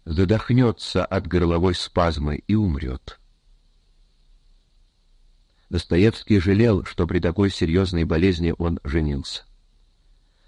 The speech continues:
Так, видимо, считала и Марья Дмитриевна. Новый муж ее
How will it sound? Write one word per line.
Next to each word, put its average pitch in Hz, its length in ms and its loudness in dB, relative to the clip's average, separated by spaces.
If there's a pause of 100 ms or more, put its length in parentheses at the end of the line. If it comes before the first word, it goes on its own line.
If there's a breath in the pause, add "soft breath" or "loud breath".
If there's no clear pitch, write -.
Так, 143 220 0
видимо, 156 320 2
считала 139 480 0
и 107 160 0
Марья 120 300 0
Дмитриевна. 78 640 -2 (640)
Новый 120 360 2
муж 156 300 0
ее 85 340 2